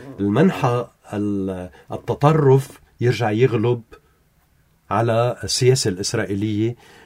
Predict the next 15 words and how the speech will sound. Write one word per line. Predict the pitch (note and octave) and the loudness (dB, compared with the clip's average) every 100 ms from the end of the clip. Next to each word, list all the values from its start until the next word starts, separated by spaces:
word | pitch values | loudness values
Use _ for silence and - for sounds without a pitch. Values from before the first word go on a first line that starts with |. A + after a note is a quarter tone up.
| _ | _
والتي | G#2+ A#2 C3+ C#3+ D3+ | 0 2 4 4 4
تستدرج | C#3 B2 - D3 C#3 A#2 G2 | 4 0 0 2 4 2 0
فيما | - B2 G#2+ | -2 -2 -2
تستدرجه | G2 A2 - A#2 G#2 G#2 G2 F#2 G2+ A2 - _ - | -4 -8 -6 -4 -2 -2 -4 -2 -4 -4 -10 _ -6
تدخلًا | G#2 A#2+ - G#2 F#2+ F#2 | -4 -4 -2 -2 -2 -2
أمريكياً | F#2+ F#2+ - G2 F#2 | -2 -4 -4 -6 -6
بهذا | F2 E2 F2+ F2 | -6 -6 -6 -6
الموضوع. | F2 D#2+ D#2 D2 C#2 _ _ _ _ - _ D#3 | -6 -8 -8 -12 -12 _ _ _ _ -20 _ 2
أنا | E3 | 4
اللي | A#2 G2+ | 4 0
بقوله، | F#2 A2+ F#2+ D#2 - _ - - - _ - | -2 -2 -2 -4 -10 _ -20 -20 -20 _ 2
كل | G3+ G3 | 6 6
ما | C3+ | 6
انضربت | A#2 A2+ C3+ A2+ G#2+ | 4 4 4 2 -2
إيران، | - A2+ A2 G#2+ A#2 | -4 -2 -2 -2 -4